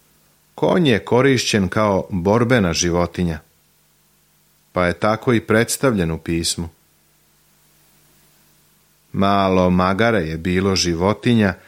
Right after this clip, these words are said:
na kojoj su jahali carevi u doba mira. Drugim rečima,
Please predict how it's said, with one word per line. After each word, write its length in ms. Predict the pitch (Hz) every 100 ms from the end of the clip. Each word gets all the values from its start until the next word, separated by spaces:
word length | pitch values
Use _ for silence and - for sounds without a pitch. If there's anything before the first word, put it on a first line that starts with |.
| - - - - -
na 140 | 113
kojoj 500 | 107 - 123 135 131
su 260 | 123 - 139
jahali 600 | 101 98 101 - 98 92
carevi 640 | - - 110 131 82 78 80 _ _ _ _ _ _ _ _ -
u 160 | 113
doba 420 | 104 98 87 80 82
mira. 420 | 90 95 101 85 - _ _ _ _ _ _ _ _ _ _ _ _ _ _ _ _ _ -
Drugim 520 | 85 98 139 123 78
rečima, 580 | 76 92 - - 135 104